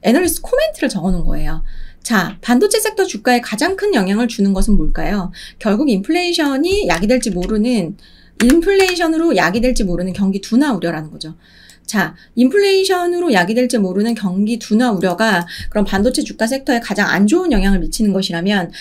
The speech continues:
그럼 좋은 영향을 미치는 것은 반대로 인플레이션이 꺾이는 거겠죠. 예, 피크아웃 되는 거겠죠.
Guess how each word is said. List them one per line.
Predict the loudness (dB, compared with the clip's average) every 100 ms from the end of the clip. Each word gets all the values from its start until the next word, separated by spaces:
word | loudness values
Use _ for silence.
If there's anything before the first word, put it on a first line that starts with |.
| -12
그럼 | 0 2 4
좋은 | 4 4 4
영향을 | 2 2 2 0
미치는 | -2 -2 -2
것은 | -4 -4 -4 -4
반대로 | -2 2 2 2 -2 -6 -18 -20 -2
인플레이션이 | 2 4 4 4 4 2 0 2 2 0 2
꺾이는 | 0 4 2 4
거겠죠. | 2 4 4 2 0 -6 -8 -6
예, | -6 -2
피크아웃 | -2 0 0 0
되는 | 0 -2 -2
거겠죠. | -6 -6 -4 -4